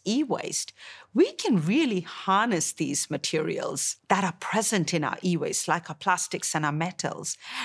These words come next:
and really use those materials again and again. This helps create a circular economy where old products and waste become part of a cycle,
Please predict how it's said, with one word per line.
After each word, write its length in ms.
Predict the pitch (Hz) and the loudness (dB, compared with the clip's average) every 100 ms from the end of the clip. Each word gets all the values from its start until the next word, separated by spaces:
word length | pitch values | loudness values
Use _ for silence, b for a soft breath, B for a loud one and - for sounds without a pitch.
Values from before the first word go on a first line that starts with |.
| - | 0
and 200 | 330 339 | 2 4
really 360 | 480 587 381 | 4 4 4
use 300 | 202 247 247 | 4 4 2
those 280 | - 160 - | 2 0 0
materials 840 | 165 - 185 165 - - 170 - B B B | 0 0 0 0 0 -4 -2 -4 B B B
again 340 | 160 135 151 156 | -2 0 2 4
and 120 | 175 | 4
again. 460 | 208 285 381 247 - _ _ _ _ | 4 2 2 0 -2 _ _ _ _
This 240 | 175 - | -2 -2
helps 300 | - 170 - | 0 0 0
create 680 | - - 202 214 370 359 - B B B | -4 -2 0 2 2 0 -4 B B B
a 60 | 165 | -2
circular 480 | - 170 165 180 | 0 0 0 0
economy 600 | 165 160 - 208 214 147 123 B B | 0 0 0 2 2 0 -2 B B
where 220 | 190 - - | 2 2 2
old 420 | 202 262 285 - | 2 4 0 -2
products 520 | - 233 208 - - - | -2 0 0 -2 -4 2
and 240 | 170 143 | 2 2
waste 440 | 147 190 - - B B B | 0 0 -2 -4 B B B
become 300 | 220 247 214 | 0 0 -2
part 440 | - - 220 226 | -4 -2 -2 -2
of 140 | 196 190 | -2 2
a 40 | |
cycle, 680 | - - 151 151 - 120 127 | 2 4 4 2 -2 -10 -10